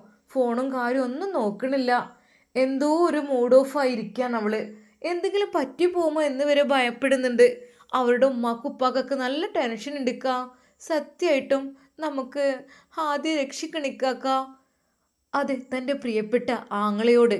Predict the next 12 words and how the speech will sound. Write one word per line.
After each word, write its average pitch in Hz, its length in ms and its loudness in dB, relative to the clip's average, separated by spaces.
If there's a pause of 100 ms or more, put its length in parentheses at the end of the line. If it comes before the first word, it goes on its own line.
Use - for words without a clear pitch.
കരഞ്ഞുകൊണ്ടാണ് 226 840 -2 (320)
അവളത് 214 380 0
പറഞ്ഞത്. 208 520 0 (540)
ആഷിയുടെ 220 560 -2
മനസ്സിൽ 196 420 -4 (100)
വല്ലാത്തൊരു 226 640 -2
വേദന, 185 400 2 (180)
വിഷമം. 185 460 -2 (960)
എന്താ 196 360 8
റബ്ബേ 180 320 4
ചെയ്യാ? 175 360 4 (340)
പ്രതീക്ഷയോടെ 202 760 6